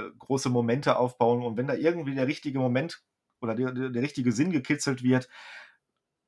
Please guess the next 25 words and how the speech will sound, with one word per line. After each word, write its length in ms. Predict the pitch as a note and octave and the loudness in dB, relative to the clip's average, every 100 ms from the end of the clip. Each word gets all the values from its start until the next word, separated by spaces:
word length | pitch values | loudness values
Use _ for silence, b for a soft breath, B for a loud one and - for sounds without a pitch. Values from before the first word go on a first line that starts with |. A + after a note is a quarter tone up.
| _ _ | _ _
äh, 200 | A#2+ A2+ | 2 2
und 300 | A2 B2 A2+ | 2 0 2
sei 160 | C3 D3 | 4 4
es 160 | C#3 | 2
noch 240 | C3 C#3+ C#3+ | 4 4 2
so, 500 | A#2+ C3+ C#3 C3 - _ _ - | -2 0 0 -2 -6 _ _ -4
äh, 240 | A#2+ A#2 | 0 0
vorhersehbar 920 | B2 C#3+ B2 D#3 D3 C#3 B2 B2+ C3 B2 | 2 2 4 2 2 2 4 4 4 4
oder 160 | A#2 | 0
so, 280 | G#2+ A#2+ B2 | 0 -2 0
äh, 300 | A2+ G#2+ G#2 B B B - | -2 -2 -4 B B B -2
oft 280 | E3 - | -2 -2
in 200 | C3+ C3 | -2 0
a-, 120 | - - | 0 0
ähnlicher 320 | C#3+ E3 D3 B2+ | 0 0 0 2
Form 260 | C3+ C3+ | 4 4
schon 240 | - C3+ A#2+ | 2 -2 0
gesehen, 640 | A#2 A#2 D3 D#3 D3+ D3 - - C3 | 0 2 2 2 -2 -10 -16 -18 2
dann 360 | B2+ B2+ B2+ A#2+ - | 4 6 4 -2 -2
klappt 260 | G#2+ - | -2 -2
es 140 | G2 - | -8 -4
oftmals 540 | F#2 - F#2+ F#2 F#2+ | -6 -4 -4 -4 -4
bei 180 | - F2+ | -4 -4
mir. 320 | F2 D2+ D2 B B B B B B - | -6 -10 -12 B B B B B B -2
Ähm, 360 | G2 G2+ G2 | 0 0 -4